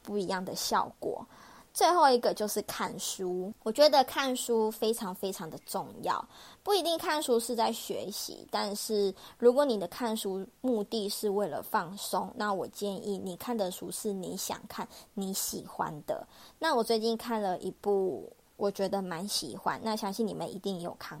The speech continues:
过，叫做《哈利波特》。哈利波特它出了很多集，那每一集我都觉得好喜欢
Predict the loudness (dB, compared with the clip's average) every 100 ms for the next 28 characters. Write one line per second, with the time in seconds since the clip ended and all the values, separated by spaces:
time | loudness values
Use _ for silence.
0 | -10 -8 -6 -8 -4 -6 -6 -8 -6 -6
1 | -6 -10 -8 -8 -8 -12 -20 -20 0 2
2 | 4 4 4 4 2 0 -2 -2 -2 -6
3 | -8 -6 -6 -6 -12 -12 -20 _ _ -2
4 | 0 -2 -2 -4 -4 -6 -4 2 2 2
5 | -6 -6 -4 -2 -2 -4 -6 -8 -8